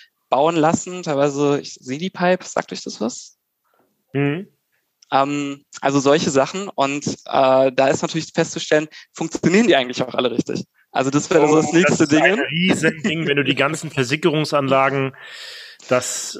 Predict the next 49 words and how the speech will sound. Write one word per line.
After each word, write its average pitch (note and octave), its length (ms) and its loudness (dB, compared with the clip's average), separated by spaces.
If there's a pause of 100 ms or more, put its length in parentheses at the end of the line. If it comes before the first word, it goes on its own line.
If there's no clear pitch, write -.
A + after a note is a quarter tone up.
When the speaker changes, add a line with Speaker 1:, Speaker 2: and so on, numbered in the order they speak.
(100)
Speaker 2:
äh, F3 40 -2
Speaker 1:
Ich D#3 160 0
weiß, A#3+ 560 4
ich G3+ 120 -2
Speaker 2:
ja, - 80 6
Speaker 1:
hoffe, - 120 4
Speaker 2:
ja. C3 60 4
Speaker 1:
da G3+ 120 4
kommt A#3+ 400 0
nichts A3+ 360 -2
Schlimmes B3 340 2
bei F#3 220 4
raus. A#3 420 2
<laughs> - 20 -16
Speaker 2:
Bitte, - 480 2 (200)
Speaker 1:
Aber F3+ 160 2
es - 60 4
Speaker 2:
du, F#3+ 80 2
bitte G3 260 2
Speaker 1:
bringt - 40 -6
Speaker 2:
prüfe G3+ 300 2
nicht F#3 260 2
meine D3+ 320 2
Versicherungsanlage D#3+ 1080 2
meiner C#3 360 2
Einfahrt C#3 540 0
hier C3+ 200 2
in A#2 100 -2
Mötzingen. C3 600 0 (480)
Ähm, B2 460 4 (380)
Speaker 1:
<laughs> - 0 - (180)
Speaker 2:
das - 400 2
will G3 120 2
ich - 120 -8 (180)
feststellen, F3+ 400 0
das E3 140 0
ist - 160 -8
die D3+ 80 4
Angst F3+ 300 0
bei D3+ 120 2
vielen. F3+ 380 2
Betrieb F3+ 400 -4
ist A3+ 160 -2
halt D#3 100 0
auch D3+ 120 2
immer F3 120 2
ein C3+ 80 2
Riesenthema, C#3 640 0
ne? C3+ 220 -4